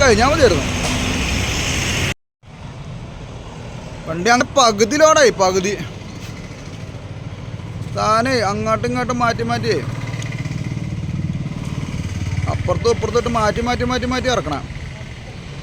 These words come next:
മഴ പെയ്യാ, മഴ ചെറുതായിട്ട് ചാറുണ്ട്, വേറെ കുഴപ്പമൊന്നുമില്ല. മഴ പെയ്യാതിരുന്നാ മതിയായിരുന്നു.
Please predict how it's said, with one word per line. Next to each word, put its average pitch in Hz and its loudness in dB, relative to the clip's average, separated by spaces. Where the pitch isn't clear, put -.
മഴ 117 -8
പെയ്യാ, 233 4
മഴ 135 2
ചെറുതായിട്ട് 208 2
ചാറുണ്ട്, 226 4
വേറെ 143 2
കുഴപ്പമൊന്നുമില്ല. 208 -2
മഴ 131 -2
പെയ്യാതിരുന്നാ 180 2
മതിയായിരുന്നു. 196 -2